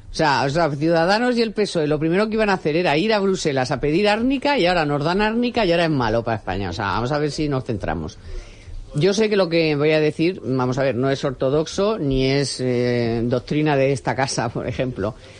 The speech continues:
de la mayoría de los economistas. No es que a mí me parezca bien que nos den más tiempo, <clears throat> no es que me parezca que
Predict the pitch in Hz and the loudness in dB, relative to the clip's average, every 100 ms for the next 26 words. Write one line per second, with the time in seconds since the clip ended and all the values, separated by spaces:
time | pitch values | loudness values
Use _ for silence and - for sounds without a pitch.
0 | - - 143 147 139 135 139 139 151 151 | -20 -12 -2 0 2 2 4 4 2 0
1 | 151 139 135 135 123 113 139 165 190 220 | -2 -2 0 -2 -2 -4 0 0 2 2
2 | 226 208 175 165 - 131 127 117 104 - | 2 2 2 0 0 0 0 0 -4 -10
3 | - - - - - - - 135 131 131 | -20 -20 -20 -20 -20 -18 -6 -2 0 0
4 | 135 139 120 - 143 113 107 - - - | 0 0 -2 -2 -2 0 -4 -4 -6 0
5 | 247 170 160 170 180 170 160 165 175 147 | 2 4 2 0 0 2 2 2 0 -2
6 | 151 147 139 | 0 2 0